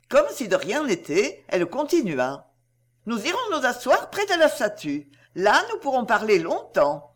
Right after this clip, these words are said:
Personne ne nous dérangera. Souriez donc, Nicolas, souriez. » Il ne répondit pas. « Vous êtes fâché ? » « Non. » « Alors, qu'est-ce que vous avez ? » « Rien. »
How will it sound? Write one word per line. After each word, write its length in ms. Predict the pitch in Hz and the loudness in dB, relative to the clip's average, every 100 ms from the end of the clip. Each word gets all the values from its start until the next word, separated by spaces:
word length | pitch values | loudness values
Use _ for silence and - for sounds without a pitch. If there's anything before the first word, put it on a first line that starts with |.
| _ | _
Personne 380 | 330 403 - 311 415 494 320 | -2 -2 4 4 4 0 -2
ne 60 | |
nous 120 | 311 | -2
dérangera. 880 | 262 233 349 349 262 170 143 139 - _ _ _ _ | -2 -2 -2 -4 -6 -2 -2 -2 -10 _ _ _ _
Souriez 500 | - 269 285 262 214 | 4 4 4 0 -2
donc, 460 | 214 262 226 208 - _ _ _ - | 0 0 0 -4 -10 _ _ _ -2
Nicolas, 680 | 392 - 233 196 185 190 | -2 0 2 4 4 2
souriez. » 880 | 196 - 466 277 214 185 180 180 - _ _ _ _ _ _ - | -2 -2 -2 0 0 0 0 -2 -10 _ _ _ _ _ _ -6
Il 100 | 202 | -2
ne 80 | 170 | -2
répondit 480 | 220 302 302 185 | -4 -4 -4 -6
pas. « 420 | - 139 127 - _ _ _ _ _ _ _ _ | -6 -8 -8 -12 _ _ _ _ _ _ _ _
Vous 100 | - | -4
êtes 240 | 403 339 311 | 0 0 -2
fâché ? » « 560 | - 202 202 214 254 427 523 _ _ _ _ _ _ _ _ _ | 0 0 0 -2 -2 -2 -8 _ _ _ _ _ _ _ _ _
Non. » « 360 | 170 175 165 170 _ _ _ _ _ _ _ 370 | -4 -2 -2 -6 _ _ _ _ _ _ _ 0
Alors, 440 | 294 - 571 - | 2 4 4 2
qu'est-ce 220 | - 480 | -4 -2
que 80 | 392 | 0
vous 240 | 269 247 | 0 0
avez ? » « 500 | 202 165 170 160 - _ _ _ _ _ _ _ | 0 0 -2 -4 -8 _ _ _ _ _ _ _
Rien. » 420 | - 196 202 170 | -4 4 4 4